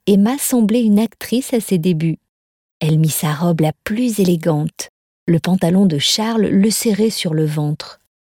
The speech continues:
Ce pantalon est trop serré, il va me gêner pour danser », dit Charles. « Danser ? » reprit Emma. « Mais tu as perdu la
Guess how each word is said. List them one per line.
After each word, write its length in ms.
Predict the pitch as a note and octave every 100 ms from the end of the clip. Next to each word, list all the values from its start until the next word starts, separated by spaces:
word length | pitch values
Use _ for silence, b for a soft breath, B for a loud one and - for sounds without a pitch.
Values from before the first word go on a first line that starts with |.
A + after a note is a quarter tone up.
| _ _ _ _ _ _ _ -
Ce 140 | -
pantalon 480 | F3+ D#3 C#3+ D#3 F3+
est 80 | F3+
trop 220 | - -
serré, 420 | D3 - D#3 F#3+
il 160 | A#3 F3
va 140 | E3+
me 120 | D#3+ D#3+
gêner 360 | D3+ F#3 C4+
pour 180 | - -
danser », 420 | D#3+ E3 - E3+
dit 140 | D3+ D#3
Charles. « 440 | - D#3 D3+ D#3+ - _ _ _ _ _ _ _
Danser ? » 640 | F3 F#3+ F#3 - - A#3+ E4+ _
reprit 460 | G#3 F#3 - - F#3
Emma. « 240 | E3+ F3 B3 _ _ _ _ -
Mais 160 | A3+
tu 160 | - -
as 100 | E3+
perdu 360 | - D#3 D3+
la 200 | F3 D3+